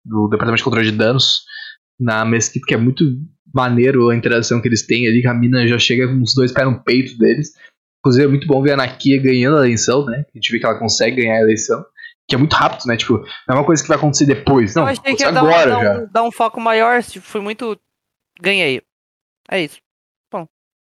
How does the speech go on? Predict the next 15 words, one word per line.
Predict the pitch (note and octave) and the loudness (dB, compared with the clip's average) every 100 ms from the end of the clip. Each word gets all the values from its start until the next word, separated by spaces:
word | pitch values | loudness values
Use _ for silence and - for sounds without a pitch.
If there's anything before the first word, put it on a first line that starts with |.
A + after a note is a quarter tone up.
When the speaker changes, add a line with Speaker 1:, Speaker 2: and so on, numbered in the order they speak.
| _ | _
Speaker 2:
tipo, | _ - | _ -14
queria | G3 A3 | -4 -2
Speaker 1:
Pior | A3 | 0
Speaker 2:
um | |
Speaker 1:
que | |
foi. | A3+ A#2 - | 0 0 -2
Speaker 2:
foco | F#3+ | -10
um | F3+ | -14
pouco | F3 F3 | -10 -8
maior. | E3+ D#3+ C#3 C#3 | -2 0 0 -2
Seria, | D#3+ E3 | -2 -2
eu | |
acho, | F3 E3+ E3 | -2 -2 -4
legal, | D#3 E3+ | 0 0
assim. | E3+ - A#2 A2+ | -2 -6 -16 -16